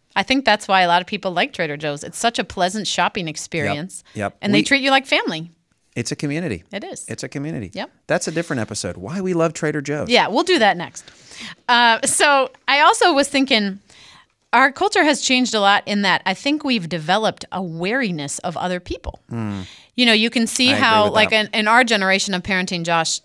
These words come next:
Speaker 1: there's so many more helicopter parents.
Speaker 2: Yep.
Speaker 1: We've gotten paranoid about other people. You say,
Speaker 2: Yep.
Speaker 1: "Well, maybe that person on the street is a pedophile."
Speaker 2: Yep.
Speaker 1: You know,
Speaker 2: Kidnapper.
Speaker 1: um, a kidnapper.
Speaker 2: Yep.
Speaker 1: Yeah. So I think that makes you less likely to go and develop relationships with people because you're wary of them.
Speaker 2: And a lot of parents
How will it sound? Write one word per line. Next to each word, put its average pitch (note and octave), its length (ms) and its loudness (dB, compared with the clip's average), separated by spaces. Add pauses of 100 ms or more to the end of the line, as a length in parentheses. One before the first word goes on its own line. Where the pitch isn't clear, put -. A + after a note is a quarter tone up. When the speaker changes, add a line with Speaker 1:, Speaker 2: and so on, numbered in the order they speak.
Speaker 1:
there's F3 380 0
so A3 160 0
many A3 160 2
more F#3 180 0
helicopter G#3 540 -2
parents. G3+ 560 -2
Speaker 2:
Yep. - 380 -20
Speaker 1:
We've G#3+ 180 2
gotten G3+ 380 2
paranoid B3+ 560 0
about F3+ 240 4
other F3+ 240 0
people. A3 440 -4
You F3+ 140 -4
say, F3+ 200 -2
Speaker 2:
Yep. G3 80 0
Speaker 1:
"Well, F3+ 80 -2
maybe G3 240 0
that F#3+ 200 2
person G#3+ 320 -4
on F#3+ 100 -2
the F#3 60 -4
street F#3 300 -4
is D3+ 80 -6
a D#3 40 -12
pedophile." F3+ 800 -4
Speaker 2:
Yep. G#2 200 -2 (160)
Speaker 1:
You G3+ 120 -2
know, E3+ 340 2
Speaker 2:
Kidnapper. E3+ 460 2
Speaker 1:
um, G#2+ 220 -2
a - 160 2
kidnapper. A3 720 4
Speaker 2:
Yep. G3+ 80 0
Speaker 1:
Yeah. G3+ 320 4 (380)
So C4 240 6
I G#3+ 100 4
think C#4+ 360 0
that A#3+ 200 4
makes A3+ 400 2
you G#3 140 -2
less G#3 360 0
likely G3 600 -2
to G3 400 -4
go F#3 260 0
and F#3 140 -2
develop F3+ 480 0
relationships F3+ 800 -2
with - 240 -8
people E3 400 -4
because E3 520 -6
you're E3 120 -2
wary F3+ 480 -4
of D3+ 100 -6
them. D3 300 -8
Speaker 2:
And F#3 120 0
a F3 60 4
lot A3+ 200 4
of F3+ 100 0
parents D#3+ 580 -2